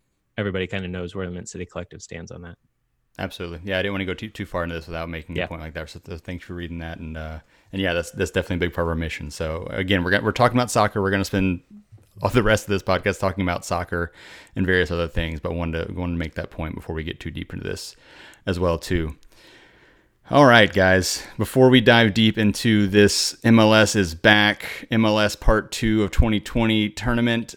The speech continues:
Speaker 2: uh, we have some housekeeping to do. What's everybody drinking?
Speaker 1: <laughs>
Speaker 2: I'll start
Speaker 1: Of course
Speaker 2: with you,
Speaker 1: that's the
Speaker 2: Chris.
Speaker 1: question.
Speaker 2: Chris, you're on top of my screen, so I'm gonna start with you.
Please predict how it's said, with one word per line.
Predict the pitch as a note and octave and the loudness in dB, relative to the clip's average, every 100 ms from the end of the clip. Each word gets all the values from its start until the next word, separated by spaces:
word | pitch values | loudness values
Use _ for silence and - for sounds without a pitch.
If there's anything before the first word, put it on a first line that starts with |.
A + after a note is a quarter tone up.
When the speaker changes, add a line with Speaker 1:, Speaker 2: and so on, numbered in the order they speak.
| _ | _
Speaker 2:
uh, | G#2 G#2 | -4 -2
we | G#2 | 0
have | A2 G#2 | 0 -2
some | G#2+ | -4
housekeeping | G#2+ G#2+ A2+ G2+ | -4 -4 -4 -4
to | G2 | -2
do. | F#2 G2 F#2+ F#2+ | -2 -2 -2 -6
What's | G2 A#2 | -8 -8
everybody | D3 D3+ | -4 -2
drinking? | G2 A#2 - C#2+ | -2 -6 -8 -12
Speaker 1:
<laughs> | _ _ _ _ _ _ _ _ _ _ _ _ A#2+ A2+ _ _ _ _ - | _ _ _ _ _ _ _ _ _ _ _ _ -20 -20 _ _ _ _ -4
Speaker 2:
I'll | A#2+ | 4
start | |
Speaker 1:
Of | |
course | B2 C3 | 6 6
Speaker 2:
with | C#3+ | 6
you, | A#2 | 4
Speaker 1:
that's | |
the | |
Speaker 2:
Chris. | B2 G#2+ - | 4 4 2
Speaker 1:
question. | F2+ - - | -6 -10 0
Speaker 2:
Chris, | E3 D#3+ C#3+ | 4 4 4
you're | |
on | D3 | 4
top | C#3 C3 | 4 2
of | |
my | A2 | 0
screen, | - A#2+ G#2 | 0 0 0
so | G2 | 0
I'm | |
gonna | G#2+ | -4
start | G#2 G2 | -2 -2
with | F#2 | -2
you. | F2+ D#2+ | -6 -8